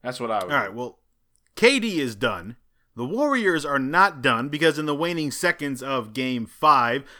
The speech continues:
Speaker 2: Kyle Lowry turned into Carlton Banks at Bel Air Academy and put up a buzzer-beating shot that hit the side of the backboard
Speaker 1: You mean that was
Speaker 2: and has
Speaker 1: blocked?
Speaker 2: been roasted ever since.
Speaker 1: That was blocked.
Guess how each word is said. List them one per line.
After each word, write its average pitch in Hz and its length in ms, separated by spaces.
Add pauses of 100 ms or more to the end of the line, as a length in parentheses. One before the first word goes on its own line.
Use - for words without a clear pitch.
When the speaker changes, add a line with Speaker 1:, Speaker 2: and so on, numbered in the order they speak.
(120)
Speaker 2:
Kyle 170 280
Lowry 147 540
turned 147 260
into 127 160
Carlton 131 460
Banks 139 480
at 117 160
Bel 143 240
Air 123 120
Academy 135 600 (220)
and 131 120
put 156 140
up 135 80
a 131 100
buzzer-beating 147 680
shot 147 440 (280)
that 135 120
hit 151 140
the 139 60
side 151 240
of 127 60
the 123 80
backboard 127 520
Speaker 1:
You 135 80
mean 135 180
that 127 140
was 110 100
Speaker 2:
and 117 80
has 120 80
Speaker 1:
blocked? 110 300
Speaker 2:
been 123 80
roasted 135 360
ever 120 280
since. - 600
Speaker 1:
That 107 120
was 98 120
blocked. 98 680